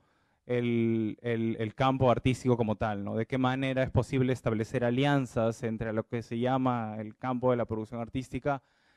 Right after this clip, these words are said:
y el campo de las luchas sociales o el campo de la intervención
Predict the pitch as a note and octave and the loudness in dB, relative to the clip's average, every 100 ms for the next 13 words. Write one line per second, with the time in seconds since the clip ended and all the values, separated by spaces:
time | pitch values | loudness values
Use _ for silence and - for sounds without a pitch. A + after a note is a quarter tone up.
0 | _ C#3+ D3 C3 C#3 C3 C3+ C3 A#2 B2 | _ 0 2 2 2 4 8 8 8 6
1 | A#2+ G#2+ G#2+ B2 A#2+ A#2+ A#2 B2 A2 G#2+ | 6 -4 0 2 4 2 2 0 0 -2
2 | C3+ B2 A#2+ B2 A#2 A2+ A2 A2 A#2 A2+ | -2 2 4 6 6 2 0 -2 -4 -2
3 | A#2+ A2+ A2 | 0 0 -2